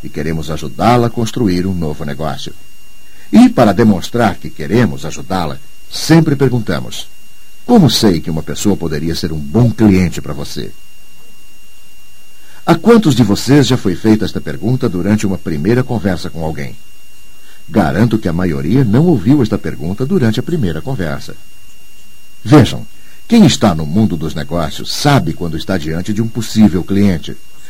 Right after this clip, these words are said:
e para isso se utiliza de maneiras que quem está fora jamais poderia imaginar. Por exemplo, vamos falar sobre Fernando Ferrara, que é representante de uma empresa de máquinas copiadoras.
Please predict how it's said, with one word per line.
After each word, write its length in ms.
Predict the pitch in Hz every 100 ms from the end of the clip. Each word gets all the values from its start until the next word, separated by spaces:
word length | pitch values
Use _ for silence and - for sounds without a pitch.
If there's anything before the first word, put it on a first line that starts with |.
| -
e 80 | -
para 300 | 110 101 76
isso 280 | 90 117 117
se 120 | -
utiliza 440 | 104 69 71 107 98
de 120 | 95
maneiras 500 | 131 101 101 123 135
que 100 | 165
quem 220 | - 196
está 200 | 185 127
fora 380 | - 85 85 78
jamais 500 | 80 65 69 123 -
poderia 360 | 78 71 73
imaginar. 500 | 71 76 - 69 64 - - - - - - - - -
Por 120 | 196
exemplo, 320 | 143 160 127 - -
vamos 240 | 151 214
falar 320 | - 143 117 135
sobre 320 | 135 123 127
Fernando 500 | 110 156 143 170 165
Ferrara, 500 | 160 147 135 85 71 - - -
que 80 |
é 40 | 110
representante 720 | 107 104 90 80 73 139 131
de 100 | 127
uma 120 | 127
empresa 380 | 104 95 98 95
de 120 | 90
máquinas 480 | 87 85 - 78 80
copiadoras. 720 | 90 85 78 90 73 - -